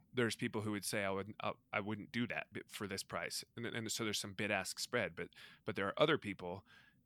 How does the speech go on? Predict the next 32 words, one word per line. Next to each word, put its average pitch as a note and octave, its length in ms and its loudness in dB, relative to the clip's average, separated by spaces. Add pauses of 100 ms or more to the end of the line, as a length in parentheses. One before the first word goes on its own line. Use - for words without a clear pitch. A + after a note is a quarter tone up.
(280)
on A#2+ 120 4
the G#2+ 60 0
same A#2 260 6
asset A2+ 420 4
who G#2+ 100 -4
are G#2 80 0
willing G2 260 -2
to F2+ 140 -10
pay. G2+ 300 0
So F#2+ 320 0 (680)
perhaps A#2 760 4
we'll A2 220 -2
see G#2+ 540 0 (380)
a A#2 40 -2
consolidation A2+ 720 2
of G2+ 100 -2
opinion D#3 640 0
and B2 140 0
a G#2 80 -2
consolidation G#2+ 840 -2
of F#2+ 340 -8
sentiment, C3+ 600 -2
because A2 460 -6 (100)
at A2+ 200 -2
the - 40 -6
moment, A#2 440 0
even C#3 220 4
in A2+ 120 0
just A2 260 -6
the F#2+ 100 -2
lending A#2+ 400 2
community, F#2 580 -6